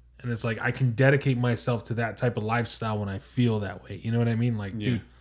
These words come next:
Speaker 1: I wanna do this forever. But that's an experience, you know? So I'm gonna go ahead and say disagree. 'Cause if I can't experience it, then what the fuck is it?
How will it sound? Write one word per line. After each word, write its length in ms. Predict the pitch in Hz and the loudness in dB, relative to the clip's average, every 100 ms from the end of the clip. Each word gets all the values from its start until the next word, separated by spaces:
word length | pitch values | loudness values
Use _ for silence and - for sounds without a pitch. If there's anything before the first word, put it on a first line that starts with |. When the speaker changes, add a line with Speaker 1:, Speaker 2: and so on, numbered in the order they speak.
| - - - - | -20 -20 -20 -4
Speaker 1:
I 140 | 120 | 0
wanna 220 | 131 135 117 | 4 4 4
do 180 | 123 | 2
this 160 | 120 117 | 2 0
forever. 440 | - 110 107 95 - - - _ _ _ | -4 -6 -4 -6 -12 -20 -20 _ _ _
But 120 | 123 | 2
that's 320 | 135 135 - - - | 4 4 2 -10 -8
an 100 | 127 | -4
experience, 540 | 113 - 110 90 - - | -4 -4 -4 -4 -12 -6
you 80 | 113 | -2
know? 160 | 107 - - | -2 -4 -16
So 480 | - 104 98 95 95 | -12 -10 -10 -12 -14
I'm 200 | 110 104 | -10 -8
gonna 100 | 104 | -6
go 100 | 104 104 | -6 -6
ahead 120 | 101 | -6
and 100 | 98 | -10
say 160 | - 101 | -10 -12
disagree. 540 | 101 101 107 104 95 - | -12 -14 -16 -16 -18 -20
'Cause 120 | - - | -20 -12
if 100 | 113 | -10
I 60 | |
can't 240 | 113 139 113 | -2 0 0
experience 640 | - - 208 165 123 - | -4 8 8 8 4 -2
it, 180 | 107 - | -8 -6
then 240 | 107 101 - - _ _ _ _ _ _ | -8 -8 -14 -20 _ _ _ _ _ _
what 100 | - | -12
the 80 | 123 | -12
fuck 320 | - 135 - | -6 -6 -4
is 160 | 147 107 | -4 -4
it? 120 | 90 | -8